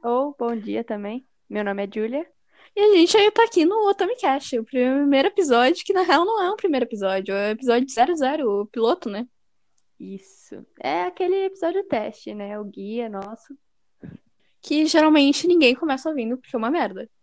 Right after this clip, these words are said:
Speaker 1: Exatamente.
Speaker 2: Nos primeiros episódios, por favor, não comece por isso.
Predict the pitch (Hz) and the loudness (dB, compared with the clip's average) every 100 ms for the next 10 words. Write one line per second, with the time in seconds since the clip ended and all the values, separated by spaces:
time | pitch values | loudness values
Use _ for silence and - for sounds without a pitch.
0 | - 202 208 226 226 - 233 - 285 233 | -12 -8 -8 -8 -12 -10 -12 -6 -4 -4
1 | 233 294 269 294 226 226 269 - 254 - | -4 -6 -8 -2 -2 0 -6 -6 -8 2
2 | 349 233 285 285 294 370 311 - 392 233 | 4 6 6 4 2 0 -2 -4 -2 0
3 | 233 | 0